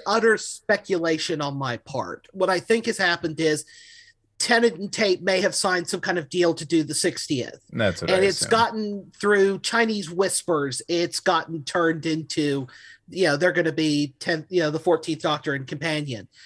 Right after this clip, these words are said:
Speaker 1: Um, but going back, you know, what you just said, Assad, Davies' writing is, has changed and it's evolved. And I think a lot of people currently sitting here cheering, thinking that it's going to be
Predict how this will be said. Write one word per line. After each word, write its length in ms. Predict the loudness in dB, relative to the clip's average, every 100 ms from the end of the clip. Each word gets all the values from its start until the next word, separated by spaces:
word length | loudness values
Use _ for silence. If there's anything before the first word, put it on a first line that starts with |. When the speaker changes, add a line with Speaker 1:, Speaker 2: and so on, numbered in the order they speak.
| -20 -20 -2
Speaker 1:
Um, 320 | 0 0 -4 2
but 140 | 4
going 260 | 4 2 2
back, 200 | 0 0
you 100 | 0
know, 200 | 2 2
what 220 | 2 0 0
you 40 |
just 200 | -2 0
said, 160 | 0 0
Assad, 320 | 0 0 0
Davies' 400 | -2 -2 -4 0
writing 300 | 0 0 -2
is, 140 | -2 -4 -4
has 260 | -2 -2 -4
changed 420 | -4 -2 -2 -4
and 80 | -6
it's 160 | -6 -6
evolved. 420 | -4 0 0 -2
And 80 | -8 -10 -6
I 120 | 0 2
think 160 | 2
a 40 | 0
lot 380 | -2 2 2
of 180 | 2 0
people 440 | -2 0 4 2 2
currently 460 | 2 2 2 0
sitting 340 | -2 0 0 -2
here 280 | -2 -2 -2
cheering, 560 | -4 0 2 2 0
thinking 520 | -2 -2 -2 -2 -4 -2
that 120 | -2
it's 160 | -2
going 320 | 0 0 0 -4
to 100 | -4
be 340 | -2 -4 -8